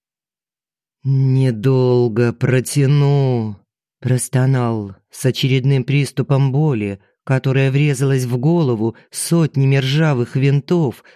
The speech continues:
со стертой резьбой, поэтому они прокручивались снова и снова.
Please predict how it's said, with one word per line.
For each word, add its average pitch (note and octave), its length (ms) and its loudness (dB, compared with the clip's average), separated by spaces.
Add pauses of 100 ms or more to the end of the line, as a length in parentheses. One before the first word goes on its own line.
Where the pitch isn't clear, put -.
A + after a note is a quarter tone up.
со C3+ 260 -2
стертой C3+ 500 0
резьбой, A#2+ 720 -2 (420)
поэтому A#2+ 420 0
они B2+ 340 0 (220)
прокручивались C3 960 0
снова C#3 520 0
и C3 120 0
снова. C3+ 720 0